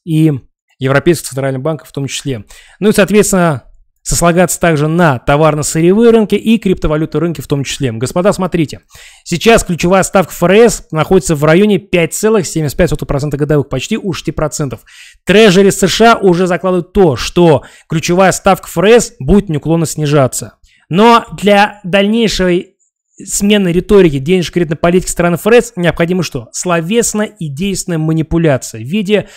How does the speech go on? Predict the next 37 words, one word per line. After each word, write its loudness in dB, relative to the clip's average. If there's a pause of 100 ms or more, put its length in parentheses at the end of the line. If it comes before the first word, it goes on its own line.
(160)
роста 2
доходности 0
трежерис 0
опять -4
в -8
район -2
пяти -6
процентов -2
годовых, 2
где 0
у 2
нас -4
входит -2
Жером 0
Пауло, 2
говорит, 0
что, -4
мол, 0 (540)
ключевая 2
ставка 0
достигла 0
своих 0
минимумов, 4
максимумов, 2
то 2
есть... -4 (400)
и, 2
как 2
следствие, 0 (160)
пора 4
бы 0
денежно-кредитную -4
политику 0 (100)
в 0
ее 4
ужесточенном -2
формате 0